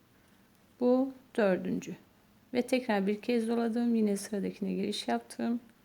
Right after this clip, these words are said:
Aynı şekilde bir, iki,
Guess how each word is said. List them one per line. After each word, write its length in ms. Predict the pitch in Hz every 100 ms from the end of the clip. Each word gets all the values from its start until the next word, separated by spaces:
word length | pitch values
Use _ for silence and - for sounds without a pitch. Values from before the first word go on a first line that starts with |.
| _ - _ _ -
Aynı 280 | - 233 220
şekilde 500 | - 170 202 196 190
bir, 460 | 202 214 - - - - - _ _ _
iki, 500 | 240 240 - 196 214